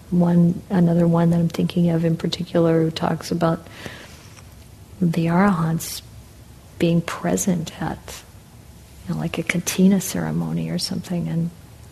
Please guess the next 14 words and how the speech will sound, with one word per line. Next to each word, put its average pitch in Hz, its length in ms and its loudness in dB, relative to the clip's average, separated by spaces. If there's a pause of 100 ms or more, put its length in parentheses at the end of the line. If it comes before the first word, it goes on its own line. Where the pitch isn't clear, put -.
(2750)
the 175 100 -2
way 175 240 4
he 170 480 2 (4000)
makes 165 240 0
sense 233 460 2
of 170 160 -6
that - 260 -6 (360)
is 170 560 0
that 175 340 -4
their 180 260 4 (300)
barami, 180 720 0
their 180 160 -2
goodness, 180 720 -6 (600)
the 175 160 0